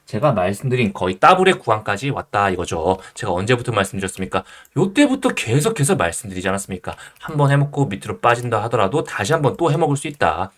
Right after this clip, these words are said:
그죠? 결국은 여기서 삼십 퍼센트 한번 해먹고 또 저한테 문자 주신 분들 제가 대응 방안 전부 다 말씀 다 드려놨죠. 장기 이동 평균선이 밑으로 쭉 내리깔고 가고 있기 때문에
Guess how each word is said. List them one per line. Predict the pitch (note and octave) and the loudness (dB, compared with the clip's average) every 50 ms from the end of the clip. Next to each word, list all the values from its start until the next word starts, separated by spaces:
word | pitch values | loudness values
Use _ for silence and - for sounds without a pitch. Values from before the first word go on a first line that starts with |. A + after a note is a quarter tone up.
| _ _ | _ _
그죠? | - - F#2+ F#2 E2 E2+ C3 E3+ - - - _ | -12 -8 -4 -2 -2 0 -2 -2 -4 -10 -20 _
결국은 | - - F#2+ G#2+ C3 C3+ D#3+ A#2 - - - _ _ _ _ _ | -6 -4 -2 0 0 2 2 2 0 -2 -10 _ _ _ _ _
여기서 | - F2+ E2+ E2+ F2+ F2+ | -4 -2 -2 -2 -2 -4
삼십 | A2+ B2+ C3 C3+ - | -4 -2 -4 -2 -2
퍼센트 | C3 B2+ A#2+ - | -2 -2 0 -2
한번 | B2 A#2+ A2+ | -2 -2 -2
해먹고 | A#2+ D3 E3+ E3+ E3+ - C#3+ - - - _ - | 0 0 0 0 2 2 2 2 0 -4 _ -8
또 | - D3+ | -4 -2
저한테 | C#3 B2+ B2+ B2 | 0 0 0 0
문자 | G#2 G#2+ A2+ A#2 A#2+ | -2 -2 2 2 2
주신 | G2+ G2 G2 A2 G#2 | 0 0 -2 -4 -2
분들 | G2+ F#2+ F#2 F2 | -2 -2 -2 0
제가 | - F#2+ F#2+ | 0 0 0
대응 | - - G2 G2+ G2+ | 2 0 0 2 4
방안 | G2 F#2+ F#2+ | 4 4 4
전부 | F#2+ F#2 F2+ G2 | 2 0 -4 -2
다 | G2 F2 | -2 0
말씀 | E2 D#2+ E2 - - G2+ | 0 0 -2 -2 -4 -4
다 | F#2 - | -4 -4
드려놨죠. | - G#2+ A#2 A2 F#2 - - - - C#3 F#3+ F#3+ - - _ | 0 2 2 2 2 2 0 2 2 2 2 0 -2 -14 _
장기 | - - - E2+ F2 E2+ F#2 G2 | -12 -10 -8 -8 -8 -6 -4 -4
이동 | F#2 F2+ - | -4 -4 -6
평균선이 | - - F2+ F2 F2 - F#2 C3 D3+ | -8 -8 -10 -10 -10 -8 -6 -4 -4
밑으로 | B2 G2+ F#2+ - - A#2 G#2 - | -4 -6 -6 -8 -10 -12 -10 -10
쭉 | - B2+ | -8 -6
내리깔고 | G2+ F2 F2+ F#2+ F#2+ - C#3 C#3 C3 | -6 -4 -4 -2 0 2 2 2 0
가고 | A#2 G2 A2+ B2 G2+ | -2 -2 0 0 0
있기 | F#2+ - - | 0 -2 0
때문에 | - B2 B2 F3 G3 C#3+ - | 0 2 4 6 4 4 4